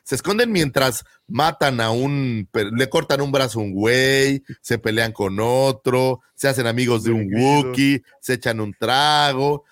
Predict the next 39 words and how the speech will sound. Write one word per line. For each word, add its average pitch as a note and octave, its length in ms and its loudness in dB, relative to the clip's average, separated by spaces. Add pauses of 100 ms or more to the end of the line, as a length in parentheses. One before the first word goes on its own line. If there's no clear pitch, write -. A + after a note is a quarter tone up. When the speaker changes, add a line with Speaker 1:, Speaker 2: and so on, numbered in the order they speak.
(260)
Speaker 1:
y A2 380 -4 (140)
todo F#3 260 4
esto D#3+ 240 -2
sucede, D3+ 340 0
negocian C#3+ 600 0
con B2+ 240 -4
un C3 120 -4
piloto, C3+ 680 0
luego C3 240 -2
negocian A#2 460 -4
con G#2+ 260 -4
otro, D#3 400 -4 (260)
y A#2+ 120 -6
todo F#3 220 2
sucede D#3 300 0
mientras A#2+ 340 -4
tanto C3+ 460 -4 (380)
Arturito B2+ 680 -2
y A2+ 100 -2
C C3 120 -6
three B2 160 -4
P - 60 -4
O - 20 -2
están A#2+ 240 -2
allá A#2+ 160 0
afuera A#2+ 320 -2
esperando A#2 400 -4
a G#2+ 40 -6
que A#2 100 -6
un A2+ 80 -8
trooper, A2 360 -4
un A#2 300 -8
Stormtrooper A#2 500 -4
los A2 140 -4
encuentre, C#3+ 480 -4 (360)
lo - 180 -4
cual B2+ 300 -2 (140)
nunca B2+ 320 -4
sucede. F2 400 -8